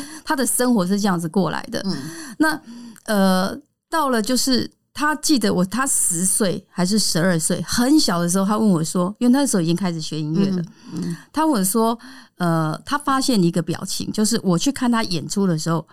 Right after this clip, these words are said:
Speaker 1: 妈妈的表情。其实小孩在台上是一直很关注，用
Speaker 2: 对。
Speaker 1: 眼睛的另外一个余光。
Speaker 2: 他其实是想讨好你的。
Speaker 1: 对，那余光在看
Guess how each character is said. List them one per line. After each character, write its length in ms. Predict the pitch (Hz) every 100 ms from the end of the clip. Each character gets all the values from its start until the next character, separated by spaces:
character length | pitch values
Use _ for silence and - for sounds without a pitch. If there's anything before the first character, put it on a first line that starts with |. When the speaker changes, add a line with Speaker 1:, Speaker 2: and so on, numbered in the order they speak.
| -
Speaker 1:
妈 220 | 214 220
妈 180 | 220 208
的 100 | 190
表 160 | 156 - 175
情。 200 | - 190
其 100 | 285
实 80 |
小 180 | 302 160
孩 120 | 175
在 120 | 180 -
台 260 | - 151
上 200 | 170 202
是 140 | 185 -
一 100 | 277
直 180 | 220 196
很 240 | 180 170 156
关 220 | 185 185
注， 180 | 214 185
用 160 | 247
Speaker 2:
对。 160 | 214 190
Speaker 1:
眼 160 | 190
睛 220 | 170 233 240
的 100 | 196
另 160 | 233 226
外 160 | 214
一 20 |
个 60 | 180
余 60 | 330
光。 80 | 185
Speaker 2:
他 60 |
其 40 | 196
实 80 | 214
是 20 |
想 280 | 254 196 220
讨 240 | 226 190 220
好 260 | 196 196
你 260 | 208 190 -
的。 120 | -
Speaker 1:
对， 180 | 349 269
那 100 | 320
余 180 | 247 247
光 220 | 277 285
在 120 | 285 277
看 480 | - 294 247 202